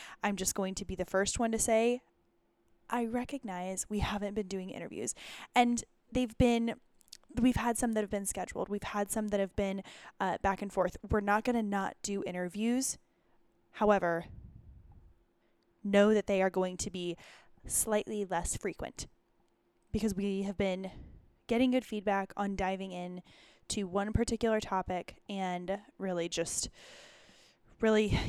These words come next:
really getting in there. And today is no different.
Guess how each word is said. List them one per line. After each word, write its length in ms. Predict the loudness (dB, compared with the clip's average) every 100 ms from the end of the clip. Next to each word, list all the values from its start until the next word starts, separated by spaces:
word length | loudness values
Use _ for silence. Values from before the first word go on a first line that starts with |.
| 2
really 220 | 6 8
getting 180 | 8 4
in 120 | 0
there. 220 | -2 -4 -6 -12 -20 _ _ _ _ _ _ _ -2
And 100 | 0
today 240 | 4 6 6
is 140 | 6
no 100 | 4
different. 400 | 4 2 0 0